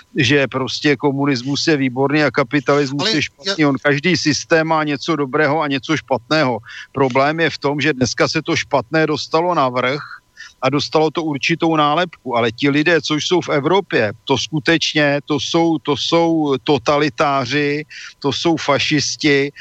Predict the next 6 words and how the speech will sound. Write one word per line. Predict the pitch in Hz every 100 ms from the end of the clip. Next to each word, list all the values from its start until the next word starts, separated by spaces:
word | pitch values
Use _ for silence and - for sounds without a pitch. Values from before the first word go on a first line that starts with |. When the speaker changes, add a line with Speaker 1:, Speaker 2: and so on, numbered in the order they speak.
| 143
Speaker 1:
ale | 120 127
akorát | 123 113 147 139
se | - 160
ohánějí | 151 123 143 151 151
levicovými | 139 139 135 143 139 147
hesly. | 123 113 - 92